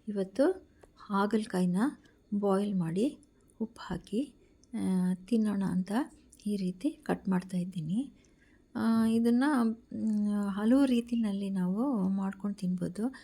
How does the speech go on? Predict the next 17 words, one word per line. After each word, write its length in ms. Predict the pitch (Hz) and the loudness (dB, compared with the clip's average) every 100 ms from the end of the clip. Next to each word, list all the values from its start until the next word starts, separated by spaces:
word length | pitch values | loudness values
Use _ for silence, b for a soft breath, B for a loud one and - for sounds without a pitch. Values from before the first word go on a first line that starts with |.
| B B _ | B B _
ಕೆಲವರು 640 | 247 233 220 196 214 294 b - - | 2 4 2 0 -2 -2 b -12 -6
ಉಪ್ಪು, 300 | 226 - 233 | -4 -2 -2
ಖಾರ, 300 | 233 185 196 202 | 0 -2 0 0
ಹುಳಿ 320 | 220 196 202 | -2 -2 -2
ಹಾಕಿನೂ 480 | 190 185 190 190 269 - _ _ | -2 -6 -4 -4 -4 -6 _ _
ಮಾಡಿ 260 | 180 170 185 | -4 -2 -4
ತಿಂತಾರೆ, 840 | - 165 - - 180 240 - - - | -6 -10 -8 -6 -4 -4 -8 -20 -8
ಕೆಲವರು 340 | - 220 214 | -2 0 0
ಫ್ರೈ 260 | 208 - 190 | -4 -2 0
ಮಾಡಿ 300 | 226 220 196 | 2 0 -2
ತಿಂತಾರೆ. 580 | 190 185 185 165 170 240 254 B B B - | -6 -8 -6 -6 -2 -2 -4 B B B -6
ಮ್, 200 | 226 233 254 254 | 0 2 0 0
ಇನ್ನು 340 | 254 262 254 | 2 4 2
ಕೆಲವರು 560 | 240 208 214 220 247 240 | 0 -2 -2 0 2 2
ಹಸಿದು 520 | 226 196 190 269 269 | 0 2 4 4 2
ಸಹ 280 | 277 247 226 | 0 0 0
ತಿಂತಾರೆ, 840 | 226 196 180 170 165 180 247 - - | -2 -4 -6 -4 0 0 0 -6 -14